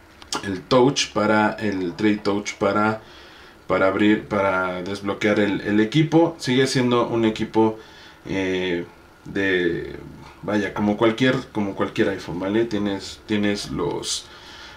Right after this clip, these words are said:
los presets, eh, de fábrica. Y bueno, pues el inicio ya saben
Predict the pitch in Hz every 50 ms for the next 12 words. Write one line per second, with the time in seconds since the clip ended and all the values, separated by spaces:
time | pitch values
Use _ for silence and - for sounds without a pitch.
0 | - - 104 101 104 - - 120 117 113 - - 123 123 120 120 - - - -
1 | 113 110 107 104 104 101 98 95 95 92 92 87 87 87 - - - - 98 -
2 | - 143 147 156 165 151 147 - 160 170 - - - - - - - - _ -
3 | - - - - 107 107 110 110 107 95 - 110 107 - 120 - 131 135 139 151
4 | 151 - 156 147 139 127 131 127 - 123 123 123 123 123